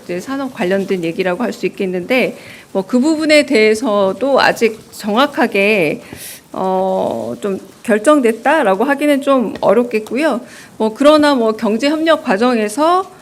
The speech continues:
네, 뭐 그 가능할 수 있겠으나 저희가 아직 정확하게 공식적으로 네, 그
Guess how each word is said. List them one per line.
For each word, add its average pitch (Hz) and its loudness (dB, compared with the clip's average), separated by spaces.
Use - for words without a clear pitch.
네, 196 0
뭐 185 -4
그 - -8
가능할 240 0
수 247 -4
있겠으나 220 -4
저희가 196 -2
아직 196 -4
정확하게 226 -2
공식적으로 220 -2
네, 180 -6
그 170 -4